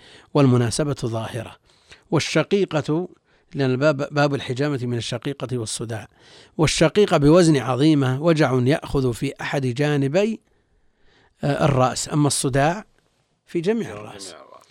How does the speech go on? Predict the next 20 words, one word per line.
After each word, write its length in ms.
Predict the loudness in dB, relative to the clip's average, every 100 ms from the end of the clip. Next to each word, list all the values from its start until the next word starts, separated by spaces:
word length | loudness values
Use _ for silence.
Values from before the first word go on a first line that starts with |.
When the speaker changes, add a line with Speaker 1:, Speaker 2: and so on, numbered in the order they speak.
| -20 -20 -20 _
Speaker 1:
في 220 | 2 2
أحد 220 | 4 4
جانبي 500 | 6 6 6 6 4
الرأس 380 | 4 2 0 -2
أو 220 | 2 2
في 160 | 6 6
مقدمته، 840 | 6 4 0 4 4 4 2 2
وذكر 460 | 4 4 4 4 0
أهل 200 | 0 -2
الطب 400 | -2 0 0 0
أنه 380 | 0 2 4 4
من 180 | 2
الأمراض 600 | 0 -2 -4 -2 0 0
المزمنة، 600 | 0 0 0 -2 -4 -4 -8 _ -20 -20 _ -6
قاله 380 | -4 -2 -2
الحافظ. 500 | -4 -6 -8 -8 -12 -16 _ -20 -20 _ -10
وإن 300 | -6 -4 -4
كان 240 | 0 0
فيه 180 | 2 0
وقت 440 | 0 0 -4 -18